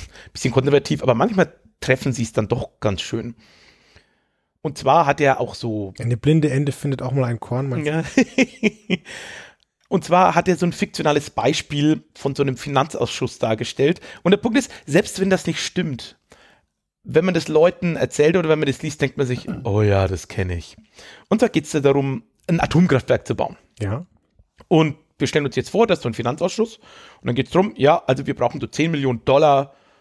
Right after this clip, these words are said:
Speaker 1: für den Atomreaktor.“ Und Randbemerkung, es wurde zweieinhalb Minuten diskutiert, das Geld wurde durchgewunken.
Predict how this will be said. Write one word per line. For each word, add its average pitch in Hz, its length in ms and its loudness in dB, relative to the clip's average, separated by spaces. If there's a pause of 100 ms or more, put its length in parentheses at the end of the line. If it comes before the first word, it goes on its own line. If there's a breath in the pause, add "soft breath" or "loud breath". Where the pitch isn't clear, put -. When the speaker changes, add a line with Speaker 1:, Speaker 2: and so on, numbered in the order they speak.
(140 soft breath)
Speaker 1:
für 131 240 2
den 113 280 2
Atomreaktor.“ 139 920 2 (360 soft breath)
Und 143 280 -4 (160)
Randbemerkung, 170 760 2
es - 220 0
wurde 139 240 0
zweieinhalb 120 440 0
Minuten 127 340 -4
diskutiert, - 420 -2
das - 100 -2
Geld 117 200 2
wurde 113 160 2
durchgewunken. 107 560 -8